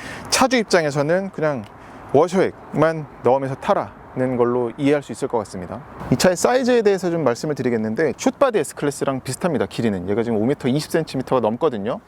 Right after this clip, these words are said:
그리고 폭은 S클래스가 좀 더 넓고 주목할 부분은 휠베이스예요. 지금 휠베이스가 무려 삼 미터 이십 센티미터가 넘습니다. 그러니까 제가 엎드려 보면 차마 엎드리진 못하겠고, 어, 어쨌거나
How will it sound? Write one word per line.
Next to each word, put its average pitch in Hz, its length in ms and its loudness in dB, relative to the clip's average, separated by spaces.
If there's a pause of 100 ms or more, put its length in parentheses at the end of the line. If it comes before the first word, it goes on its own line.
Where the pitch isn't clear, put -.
(360)
그리고 175 440 0 (260)
폭은 269 560 2 (500)
S클래스가 190 460 0
좀 254 140 -4
더 226 80 2
넓고 143 420 0 (280)
주목할 175 380 -2
부분은 160 320 -2
휠베이스예요. 147 720 -2
지금 135 200 -8
휠베이스가 226 500 0
무려 131 320 -2 (1080)
삼 254 320 0
미터 226 360 2
이십 180 260 0
센티미터가 165 480 0
넘습니다. 131 420 -2
그러니까 139 180 -4
제가 156 180 0 (200)
엎드려 208 300 2
보면 175 300 -2 (800)
차마 185 200 2
엎드리진 139 300 -2
못하겠고, 107 420 -2
어, 233 760 -2 (460)
어쨌거나 196 640 2